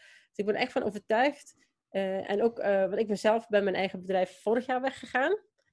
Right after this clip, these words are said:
Maar zelfs daarvoor, eh, is het vaker gebeurd dat mijn team mij aansprak, eh, op de zuiverheid van onze purpose. Eh, dus het is ook heel, heel grappig. Dat, eh, en ook heel erg op scherp.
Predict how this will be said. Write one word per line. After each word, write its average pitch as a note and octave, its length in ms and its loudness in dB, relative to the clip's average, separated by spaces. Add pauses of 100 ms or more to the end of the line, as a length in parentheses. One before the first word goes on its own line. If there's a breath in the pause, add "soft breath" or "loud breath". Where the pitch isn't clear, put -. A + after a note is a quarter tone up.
(200)
Maar G#3 120 -2
zelfs A3 320 2
daarvoor, D#4+ 800 2 (340)
eh, G#3+ 520 2 (540)
is G#3 140 -6
het A#3 140 -6
vaker B3+ 340 -2
gebeurd A#3+ 400 0
dat G#3+ 140 -4
mijn A3+ 380 0
team D4 360 2
mij G#3 420 4
aansprak, C#4 840 -2 (800)
eh, G3+ 360 4
op G3+ 140 -4
de A3 60 -2
zuiverheid A#3+ 580 4
van A#3 120 2
onze G#3+ 200 0
purpose. - 540 0 (1700)
Eh, F3 360 -2 (120)
dus F#3+ 180 -6
het G3+ 100 -2
is G3+ 120 -4
ook A3+ 140 -2
heel, A#3 200 4
heel A3+ 260 4
grappig. G#3+ 520 -4
Dat, F#3+ 240 -4
eh, F#3+ 280 2
en G3+ 160 0
ook F3 140 -2
heel G3+ 240 4
erg A3 180 2
op - 80 -8
scherp. - 460 -4